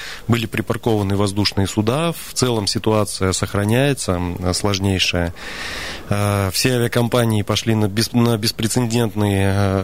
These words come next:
шаги по сокращению персонала, по выходу, м,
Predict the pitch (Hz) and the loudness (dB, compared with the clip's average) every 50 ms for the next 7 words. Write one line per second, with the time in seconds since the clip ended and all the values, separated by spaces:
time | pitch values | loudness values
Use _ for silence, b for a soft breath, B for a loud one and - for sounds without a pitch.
0 | 92 92 - - 117 113 110 104 107 101 - - - 101 101 98 95 - - 107 | -2 -2 0 0 -2 -2 -2 -4 -6 -6 -6 -2 0 2 2 2 2 0 -2 -4
1 | - - 110 - - - 110 104 95 98 95 95 92 92 90 - - - - - | 0 0 0 0 2 2 2 2 4 2 2 2 2 0 0 0 -2 -2 -2 -2
2 | 104 104 113 127 139 139 135 127 123 117 107 - - 101 98 95 92 92 92 90 | 0 0 2 2 2 2 2 2 0 0 -2 -4 -2 0 2 2 2 2 2 2
3 | 92 101 110 104 - - 101 101 98 95 92 85 - - - - - - - - | 2 2 2 0 0 -2 0 0 0 0 0 -4 -8 -14 -18 -18 -18 -18 -18 -18
4 | - - - - - - - - 123 113 | -18 -18 -18 -18 -18 -8 -2 0 0 2